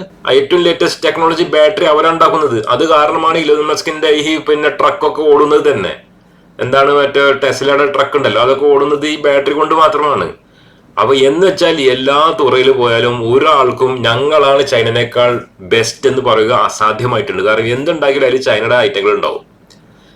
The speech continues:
എന്തായാലും വേണ്ട, ഞാൻ ഈ ഒരു വീഡിയോ ഉണ്ടാക്കാനുള്ള കാരണം എന്താ അറിയോ? അപ്പൊ അവിടെ ഒരു പുതിയ ടൈപ്പ് ഫോൺ, പുതിയ ടൈപ്പ് ഫോൺ എന്ന് പറഞ്ഞാല് ഫോണൊക്കെ ഇതുപോലെ തന്നെയാണ്, സാധാരണ പോലെ തന്നെയാണ്. പക്ഷേ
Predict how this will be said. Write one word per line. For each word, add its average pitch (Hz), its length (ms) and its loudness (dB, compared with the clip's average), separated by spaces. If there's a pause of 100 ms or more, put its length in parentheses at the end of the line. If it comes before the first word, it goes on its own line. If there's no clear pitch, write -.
(180)
എന്തായാലും 151 240 2
വേണ്ട, 165 140 2 (120)
ഞാൻ 147 160 2
ഈ 165 100 -2 (100)
ഒരു 175 180 4
വീഡിയോ 160 220 0
ഉണ്ടാക്കാനുള്ള 143 480 -2
കാരണം 131 220 2
എന്താ 131 100 0
അറിയോ? 95 240 2
അപ്പൊ 113 220 -4
അവിടെ 131 280 0 (140)
ഒരു 120 140 0 (180)
പുതിയ 101 260 -2 (140)
ടൈപ്പ് 110 260 0 (120)
ഫോൺ, 101 440 2 (160)
പുതിയ 92 280 2
ടൈപ്പ് 110 240 -2
ഫോൺ 123 120 0
എന്ന് 143 140 0
പറഞ്ഞാല് 135 260 2 (140)
ഫോണൊക്കെ 110 440 0
ഇതുപോലെ 156 280 -2
തന്നെയാണ്, 156 320 -2 (160)
സാധാരണ 131 340 0
പോലെ 135 160 -4
തന്നെയാണ്. 135 260 -2 (220)
പക്ഷേ 113 320 -2